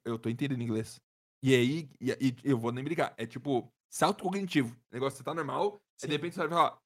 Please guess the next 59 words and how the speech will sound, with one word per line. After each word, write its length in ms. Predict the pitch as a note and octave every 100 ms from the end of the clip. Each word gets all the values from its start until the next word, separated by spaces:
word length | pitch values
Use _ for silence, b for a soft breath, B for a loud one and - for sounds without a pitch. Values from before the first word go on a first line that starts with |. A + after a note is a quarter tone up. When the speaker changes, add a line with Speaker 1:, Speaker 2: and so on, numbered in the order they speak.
| _
Speaker 1:
"Agora 240 | G3+ G#3+
você 80 | G#3+
entende 220 | G#3 A3
inglês." 240 | A#3 D#3 -
Aí 80 |
você 40 | D#3
fala, 120 | F3+
"Caralho, 360 | E3+ B3 D4 E4+
como 180 | A#3 D#4
Speaker 2:
Você, 160 | -
Speaker 1:
assim? 60 | E4+
Speaker 2:
você 100 | E4
Speaker 1:
Do 100 | A#3+
nada." 140 | A3
Speaker 2:
começou 340 | A3 A3 A#3 G#3+
a 40 |
entender, 840 | A3+ A#3 A#3 A3 F3+ F#3 E3+ D3 D3
é... 920 | E3 D#3+ D3+ D3 C#3+ C3+ C3 C3 A#2+ B2+ -
Não, 180 | F3 -
olha 180 | F3+ G3
só, 80 | F#3
é 80 | E3
engraçado, 460 | E3+ F3 D#3 C3+ B2+
quando 140 | E3+
eu 40 | E3
era 100 | D#3+
pequeno, 720 | - F#3+ - D#3+ D#3+ F#3 C4 _ _
quando 40 | -
eu 40 |
era 100 | D#3
pequeno, 520 | E3+ F3 D#3+ D#3 G3 A3 b b
minha 160 | - G3
Speaker 1:
Quando 140 | F#3 F3+
eu 60 | F#3 A3
Speaker 2:
mãe 40 |
Speaker 1:
era 140 | G#2
pequenito, 680 | G2 A#2+ A#2+ A#2 A#2+ C#3 C#3 _ -
Speaker 2:
minha 200 | F3+ F#3+
mãe 240 | F#3 F#3+
Speaker 1:
madre, 300 | G3 F#3+ F3+
Speaker 2:
falava 340 | F3 F#3 F3 F3+
Speaker 1:
madre. 120 | F3
Speaker 2:
espanhol, 580 | - F#3+ F3 F3+ A#3 C#4+
português, 520 | - A3+ G#3+ F3+ F#3
Speaker 1:
Vamos 160 | A3+ B3
fazer 160 | A3+
uma 60 | D3+
versão 220 | B2 -
do 40 | C3
Speaker 2:
inglês 60 | A#2
Speaker 1:
Sup 180 | C#3
Speaker 2:
e 40 | A#2+
Speaker 1:
em, 20 |
em 220 | A#2 A3
espanhol? 340 | A3+ - A#2 A2+
Speaker 2:
francês. 120 | A2
Speaker 1:
Eu 180 | A#2+ C#3
gostaria 300 | C3+ C3+ C3
muito, 220 | G#2+ G2